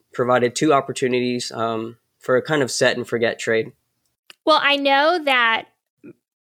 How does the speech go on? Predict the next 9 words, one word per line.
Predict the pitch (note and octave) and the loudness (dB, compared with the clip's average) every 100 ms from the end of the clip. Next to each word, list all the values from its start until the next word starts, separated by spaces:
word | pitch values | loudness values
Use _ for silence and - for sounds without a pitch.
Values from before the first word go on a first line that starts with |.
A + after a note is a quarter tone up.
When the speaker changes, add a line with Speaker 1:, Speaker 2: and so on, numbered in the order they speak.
| _ _ _ - | _ _ _ -2
Speaker 2:
like, | B3+ G3 - | 0 -2 -6
we, | - A#3+ B3+ A#3+ A#3+ A#3 | -12 -8 -6 -4 -4 -2
um, | A3 G3+ F3 - - - _ | 0 0 -2 -8 -20 -20 _
Real | A#3 C4+ C4+ | -2 2 2
Simple | C4 C4+ A#3+ - | 2 0 -2 0
Ariel | A3+ G#3 F#3+ F3+ | 0 2 0 -2
is | G#3+ G#3 | -2 -2
a | G#3 | -2
huge | - B3 A#3 A#3 G3+ - | -4 -2 -2 -2 -2 -4